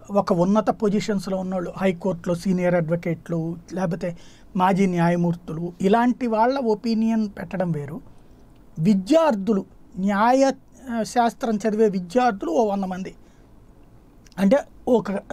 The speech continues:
రెండు కా-, ఒక కాలేజీ స్టూ-, స్టూడెంట్స్ అనుకో, సరే, దేశంలో ఉన్నటువంటి వివిధ కళాశాలలు అనేది రాసుకొచ్చారు. కానీ వాళ్ళు ఎవరు అసలు? వాళ్ళు, వాళ్ళకి దాంట్లో కాలే-, ఓ వంద మంది విద్యార్థులు కానీ ఓ లెటర్ రాస్తే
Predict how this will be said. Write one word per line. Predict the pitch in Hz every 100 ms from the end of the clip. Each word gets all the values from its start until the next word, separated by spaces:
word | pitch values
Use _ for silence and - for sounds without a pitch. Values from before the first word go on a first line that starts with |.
| -
రెండు | 214 208
కా-, | 208 190 190
ఒక | 190
కాలేజీ | - 180 190 180
స్టూ-, | 185 - 175 156 -
స్టూడెంట్స్ | - 208 185 175 170
అనుకో, | 165 - - - -
సరే, | 214 220
దేశంలో | 156 196 208 202 196
ఉన్నటువంటి | 190 175 185 175 175 - - - - -
వివిధ | 202 208
కళాశాలలు | 202 190 196 202 185 185
అనేది | 180 175
రాసుకొచ్చారు. | 165 185 - 185 190 170
కానీ | 196 269 - - - - - 208
వాళ్ళు | 226 240 208 196 - 170
ఎవరు | 185 262
అసలు? | 302 269 262
వాళ్ళు, | 226 214 208 202 202 - - - - - - - - 180
వాళ్ళకి | 208 240 233 226 185
దాంట్లో | 180 226 233 277 240 208 208 -
కాలే-, | 196 247 -
ఓ | 196 190
వంద | 190
మంది | 196 220 269
విద్యార్థులు | 196 254 233 214 202
కానీ | 175 - - - - -
ఓ | 214
లెటర్ | 208 240 247
రాస్తే | 185 170 - 185